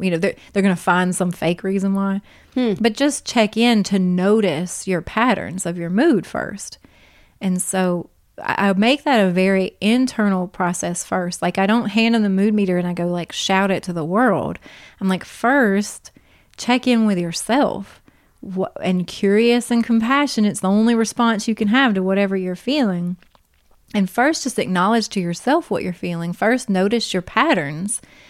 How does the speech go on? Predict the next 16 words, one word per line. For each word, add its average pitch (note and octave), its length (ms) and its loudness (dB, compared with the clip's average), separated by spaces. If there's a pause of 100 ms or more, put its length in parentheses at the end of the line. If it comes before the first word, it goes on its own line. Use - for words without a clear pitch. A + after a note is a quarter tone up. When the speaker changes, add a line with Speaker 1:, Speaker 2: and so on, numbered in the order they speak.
(300)
Speaker 1:
or, F3+ 440 0 (360)
you G3+ 80 0
know, F#3 160 4
what F#3+ 560 0
triggers A3+ 560 0
you E3 160 -2
or, E3 80 0
you A#3 100 2
know, B3+ 80 4
whatever D#4+ 400 2
you A3 160 2
figure G3+ 460 0
out - 240 -2
in F#3+ 100 2
your F3+ 140 0
curiosity. F3 840 -4